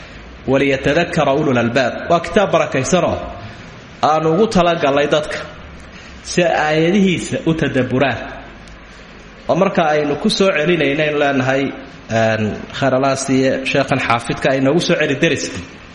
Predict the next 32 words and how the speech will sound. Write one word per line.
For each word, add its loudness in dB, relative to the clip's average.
Waxaynu 2
ugu 2
talagalnay 2
inaad 2
ku -2
qaadato 0
qira 2
ahaan -2
iyo 2
tafsiir 0
ahaan. 0
Oo 4
aayadda 2
markaad 2
tafsiirkeeda 0
garanayso, 0
qiradeedu 2
macno 2
dheeraada 2
bay 2
kuu 2
samaynaysaa. 0
Marka 2
waa 4
inaad 0
dhadhamin 2
kartaa, 0
oo 2
ku -2
dhadhami 2
karaa 0
Qur-aanku. 2